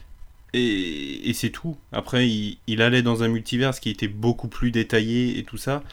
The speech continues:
mais qui était pas non plus hyper intéressant. Là, tous les univers sont hyper détaillés et tout est grandiose. Euh, je sais qu'il a eu énormément de mal à se faire une place, euh, en France. Il a cartonné aux, aux, aux States il y a, il y a quelques mois déjà.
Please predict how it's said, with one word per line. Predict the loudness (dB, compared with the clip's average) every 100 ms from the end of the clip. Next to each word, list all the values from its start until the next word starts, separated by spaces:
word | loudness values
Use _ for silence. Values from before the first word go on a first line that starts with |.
| -6
mais | -4
qui | -4 -6
était | -8
pas | 0 2 2
non | 0
plus | 0 0
hyper | 0 -2
intéressant. | -2 -2 -2 -2 -2 -4 -6
Là, | 0 2 2
tous | 4
les | 2 4
univers | 4 2 0
sont | -4 -8
hyper | -6 -2 0
détaillés | -2 0 0 0 0 -2
et |
tout | -6 -4 -2
est |
grandiose. | 0 -2 0 -2 -4 -8 -4
Euh, | -2
je | 0
sais | -2 -2
qu'il | 0 4
a |
eu | 6
énormément | 6 4 4 4 4
de | 4
mal | 2 2 0
à | -2 -4
se | -4
faire | 0 2
une | 2
place, | 2 0 0 2
euh, | 4 4 2 0 0
en | -2
France. | -2 -2 -2 -6
Il | -2 2
a | 2
cartonné | 0 -4 2 4 6
aux, | 6
aux, | 4 2 2 2 2 0
aux | -2 -4
States | -4 0 0 -2 -4
il | 0
y | 0
a, | 0 -2 -4 -6 -8 -14 -20 -8
il | -4
y |
a | -2
quelques | -2 0
mois | 2 4 4
déjà. | 4 4 0